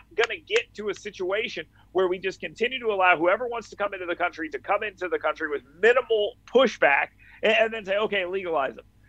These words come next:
Do we legalize the ones that are here the day Joe Biden is inaugurated, or do we do it two months later for those who have been here for sixty days? Give them sixty days to get in. It's not gonna happen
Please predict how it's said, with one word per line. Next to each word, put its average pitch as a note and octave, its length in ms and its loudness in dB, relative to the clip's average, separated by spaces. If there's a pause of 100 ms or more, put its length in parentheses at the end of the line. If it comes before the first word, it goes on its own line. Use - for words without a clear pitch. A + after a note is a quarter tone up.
Do F3+ 60 0
we F3+ 80 2
legalize F#3 500 2
the E3 80 -6
ones F3 200 -6
that E3+ 100 0
are D#3+ 140 0
here F3 480 -2
the C#3 80 -4
day E3+ 260 2
Joe F3 220 -2
Biden F#3 400 0 (100)
is D#3+ 120 -8
inaugurated, A3+ 760 -2 (200)
or G3 120 2
do G3 100 0
we F#3 120 -4
do F#3 180 0
it F#3 100 -2
two G#3 200 -10
months F#3+ 320 -2
later E3+ 420 2
for C3+ 140 -8
those E3+ 200 0
who E3+ 60 -6
have E3 100 -4
been F3+ 100 -4
here F3 120 -4
for D#3 140 -10
sixty F3+ 400 -6
days? D#3+ 200 0
Give F3 140 -2
them F3 100 -20
sixty F3+ 400 -8
days F3 300 2
to E3 100 -14
get F#3 160 0
in. G3 160 4 (320)
It's - 280 0
not G3+ 440 2
gonna G3+ 220 2
happen G3+ 400 0